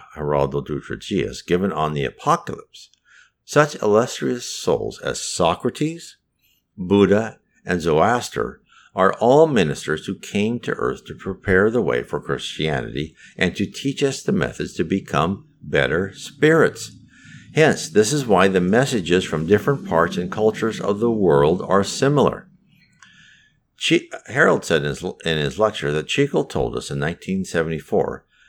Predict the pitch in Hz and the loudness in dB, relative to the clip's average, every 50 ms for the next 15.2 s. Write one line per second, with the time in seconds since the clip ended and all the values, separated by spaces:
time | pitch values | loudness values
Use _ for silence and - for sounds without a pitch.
0 | _ _ _ - 92 90 87 - - - 76 82 95 107 117 120 - - 123 127 | _ _ _ 0 2 2 2 0 -4 -8 -4 0 2 2 2 0 0 0 -2 -2
1 | 120 - - 98 95 90 82 87 78 67 64 69 78 76 - - 76 76 73 73 | -2 -2 -4 -4 -4 -4 -2 -2 -2 -2 -2 -4 -8 -8 -6 -4 -2 0 0 0
2 | 69 - - 82 85 92 98 98 98 101 101 - 95 90 - - - - 62 62 | -2 -2 -2 0 0 2 2 2 2 0 -2 -4 -6 -6 -6 -6 -2 -2 -2 -2
3 | - - 69 64 62 - - - - - - 78 73 69 67 71 71 69 64 58 | -4 -8 -8 -8 -8 -10 -14 -18 -14 -8 -6 -4 -4 -2 0 0 0 0 -2 -6
4 | 55 55 53 - _ _ _ _ - _ - 78 65 52 - 90 101 117 127 131 | -8 -10 -14 -14 _ _ _ _ -14 _ -2 0 0 0 2 4 4 4 4 2
5 | - - 80 80 76 73 - - 67 62 57 58 57 55 60 76 98 117 120 101 | -2 -4 -2 -2 -2 -4 -4 -6 -6 -6 -6 -8 -12 -8 -2 2 4 4 4 4
6 | - - - 57 60 - - - _ _ _ _ _ - - 80 82 78 73 - | 2 -2 -6 -6 -6 -6 -8 -14 _ _ _ _ _ -4 0 0 0 0 -2 -2
7 | 71 69 71 80 101 117 117 92 67 53 50 53 58 - _ _ _ _ _ _ | -2 2 4 6 6 6 6 6 4 2 -2 -4 -8 -10 _ _ _ _ _ _
8 | - 85 78 - 80 92 101 107 107 95 98 90 76 80 73 69 73 71 76 78 | -2 -2 -2 2 4 4 6 6 4 4 4 0 2 2 2 2 4 2 2 0
9 | 80 82 - - - 55 - - - 73 71 - - - 87 82 90 - - - | -2 -6 -6 -6 -6 -6 -6 -6 -8 -8 -8 -6 -4 -4 -2 -2 -4 -4 -2 2
10 | 104 101 90 98 101 - 104 104 101 82 95 95 87 - - - 73 67 65 64 | 2 2 2 2 -2 -2 0 0 0 0 -2 -6 -6 -6 -4 0 2 2 2 0
11 | - - 80 - - 71 71 71 80 76 71 67 - - - 71 73 71 - 76 | -2 -2 -2 -2 0 -2 -2 -2 -2 -2 -2 -4 -4 -6 -10 -12 -10 -6 -4 -4
12 | 78 76 85 90 - - - 117 120 120 101 - - - - _ _ _ _ _ | -4 -2 -4 -6 -4 0 0 2 2 2 0 -4 -6 -10 -20 _ _ _ _ _
13 | - - - - - _ _ - - 78 80 92 120 151 175 180 151 107 76 64 | -20 -20 -20 -20 -20 _ _ -4 -2 0 2 4 6 6 8 6 6 4 2 0
14 | 57 52 - - - 76 69 71 71 64 69 67 60 - - - 98 110 95 71 | -2 -4 -6 -4 -4 -4 -4 -4 -6 -4 -4 -4 -4 -4 -2 0 2 4 4 2
15 | 67 76 - - | 2 -2 -4 -8